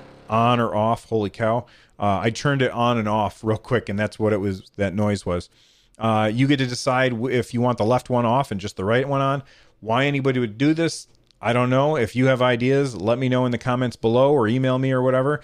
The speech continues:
And then you have macros. Now, I went through and I made a macro, but let me, I'm, I'm just gonna explain how to make macros in this. So if I need to make a macro, I can hit the plus button,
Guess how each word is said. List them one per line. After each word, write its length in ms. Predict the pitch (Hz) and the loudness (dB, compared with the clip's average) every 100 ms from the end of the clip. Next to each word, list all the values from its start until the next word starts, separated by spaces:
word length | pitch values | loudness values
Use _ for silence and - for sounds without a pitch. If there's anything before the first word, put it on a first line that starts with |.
| - - _ | -12 -20 _
And 140 | 131 | 0
then 100 | 165 | 2
you 120 | 226 208 | 2 2
have 180 | 208 | 2
macros. 720 | 156 147 165 165 90 60 - - - _ - | 0 0 0 0 0 -2 -8 -18 -20 _ -4
Now, 340 | 131 139 135 131 | 0 4 2 2
I 260 | 127 151 | 2 2
went 240 | 180 196 143 | 2 0 -2
through 340 | 143 143 143 | 2 4 4
and 160 | 127 127 | 2 2
I 120 | 143 | 2
made 200 | 151 151 | 2 2
a 60 | |
macro, 480 | 127 113 101 - 101 | 2 2 0 0 0
but 160 | 110 131 | 2 2
let 100 | 147 | 2
me, 300 | 175 151 135 | 0 -2 -6
I'm, 180 | 139 156 | -6 -4
I'm 100 | 135 | -4
just 160 | 147 - | -4 -2
gonna 140 | 165 | -2
explain 540 | 127 - - 135 143 135 | -2 -4 -4 -2 0 -2
how 260 | - 127 | 0 0
to 80 | 127 | 2
make 320 | 120 123 120 | 2 0 0
macros 560 | 104 110 117 113 92 85 | 0 2 2 0 -2 -2
in 100 | 80 | -6
this. 220 | 80 - | -6 -8
So 340 | - 117 107 - _ _ - | -2 0 0 -2 _ _ -8
if 160 | 117 | -2
I 140 | 139 156 | 0 2
need 160 | 160 | 0
to 40 | 139 | 0
make 220 | 139 139 | 0 0
a 40 | |
macro, 440 | 139 117 110 117 113 | 0 0 0 2 2
I 80 | |
can 140 | 110 110 | 0 0
hit 180 | 123 - | -2 -4
the 60 | |
plus 340 | - - 120 - | -8 -2 -2 -2
button, 440 | 95 82 85 147 | -4 -4 -6 -10